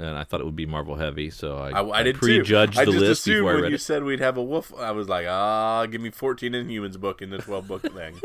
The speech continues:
Speaker 1: <laughs> Uh-uh. No, he did some good stuff. Uh, so Wade, Wade Ledden, uh, chimed in with his. Um,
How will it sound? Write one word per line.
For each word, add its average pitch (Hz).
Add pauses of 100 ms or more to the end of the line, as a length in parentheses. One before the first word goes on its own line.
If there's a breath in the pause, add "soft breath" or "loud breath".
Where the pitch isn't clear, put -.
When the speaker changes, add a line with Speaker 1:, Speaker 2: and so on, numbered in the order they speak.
(260)
Speaker 1:
<laughs> -
Uh-uh. 101 (280 loud breath)
No, 110
he 82
did 87
some 95
good 92
stuff. 98 (400 soft breath)
Uh, 90
so 98 (140)
Wade, 107
Wade 104
Ledden, 107 (460)
uh, 85
chimed 92
in 90
with 80
his. 120 (580 soft breath)
Um, 80